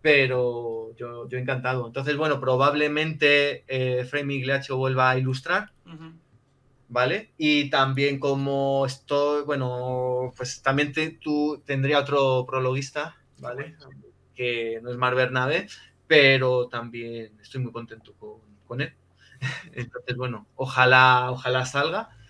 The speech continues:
Speaker 1: y, y ya está. Y estoy también escribiendo, porque eso ya las tengo escritas más o menos, estoy escribiendo, ya es mi último proyecto, con lo que estoy ahora mismo,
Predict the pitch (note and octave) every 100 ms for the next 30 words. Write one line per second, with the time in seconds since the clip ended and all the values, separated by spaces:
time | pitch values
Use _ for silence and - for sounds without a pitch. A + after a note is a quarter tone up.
0 | _ _ _ C3+ A2+ G#2+ G2 _ _ _
1 | A2 G2 - E3 - E3 D#3+ C3+ - E3
2 | E3 E3 E3 E3 F3+ G3 G#3 D#3+ D3 -
3 | C3+ C3+ E3 C#3 C3 - E3 D#3 D#3 D3+
4 | D3+ D3+ D3 C#3 E3+ E3 D3 D3+ D#3 D#3+
5 | F3+ G3 G#3 _ _ - _ _ C3+ -
6 | C3+ C#3 C3 C3+ C3 C3 C#3+ C#3+ C3+ C3
7 | A#2 - _ _ _ _ _ _ - C3+
8 | C#3+ C#3 C#3+ C3+ C#3 C3+ C3+ D3 D#3+ F3
9 | D#3+ B2+ A#2 - C#3 C3+ B2+ C3 C3+ D#3